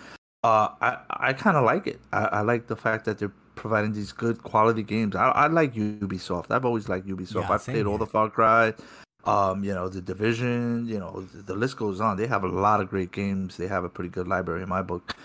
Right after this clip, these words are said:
Speaker 1: Um, so, you know, if they're gonna offer a game for free and, you know, they just wanna charge you for any extra,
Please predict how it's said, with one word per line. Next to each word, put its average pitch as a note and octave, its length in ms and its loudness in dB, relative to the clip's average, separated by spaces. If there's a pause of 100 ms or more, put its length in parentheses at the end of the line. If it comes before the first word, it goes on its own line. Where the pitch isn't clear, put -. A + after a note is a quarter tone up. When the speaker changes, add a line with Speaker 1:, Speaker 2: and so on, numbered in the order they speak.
(340)
Speaker 1:
Um, G#2 340 4
so, G#2+ 640 4
you A#2 120 -2
know, G2 100 0
if G2 80 -4
they're C#3 100 4
gonna F3 220 2
offer D3 320 2
a C3+ 40 -2
game D#3 400 -2
for - 180 -12
free G3 520 -2
and, A2+ 340 -2
you A#2 80 -2
know, G#2 80 -2
they A#2 220 -4
just B2+ 240 -12
wanna A#2+ 200 -4
charge A#2+ 280 2
you C3 120 -4
for A#2 460 2
any A#2 280 -2
extra, B2 480 -2